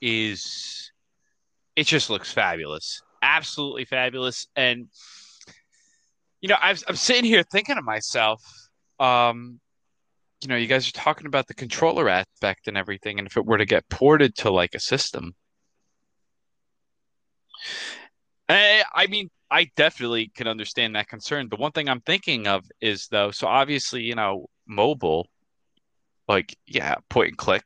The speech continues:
like, aspect, I could totally see that for a phone, but do you think they could just add that aspect with the controller,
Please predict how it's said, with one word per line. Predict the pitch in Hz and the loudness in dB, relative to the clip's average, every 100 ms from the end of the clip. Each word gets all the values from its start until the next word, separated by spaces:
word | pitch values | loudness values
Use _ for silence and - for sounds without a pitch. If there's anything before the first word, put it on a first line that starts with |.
| - | -8
like, | - 80 71 - - _ - | -2 -2 -2 -12 -20 _ -2
aspect, | 101 - - 104 85 | 0 0 -2 0 0
I | |
could | 101 104 | -2 -4
totally | - 104 101 101 101 - - - - - _ _ - - | -4 -2 0 0 0 -8 -16 -18 -18 -20 _ _ -12 -2
see | - 240 233 | 2 4 6
that | 165 - | 4 4
for | 170 | 2
a | 139 | 0
phone, | - 185 190 131 120 | 4 4 6 2 2
but | 139 - _ _ _ _ _ _ _ - | 2 2 _ _ _ _ _ _ _ -2
do | 196 | 0
you | 196 | 2
think | 226 226 | 0 2
they | 269 | -2
could | 240 | -4
just | 196 180 - - | -4 -4 -4 0
add | 131 156 | 2 4
that | 175 196 | 4 6
aspect | 202 208 - 226 220 - | 6 4 2 -2 -4 -6
with | 220 | -14
the | - | -14
controller, | 214 - 208 202 208 208 | -14 -4 -2 0 0 0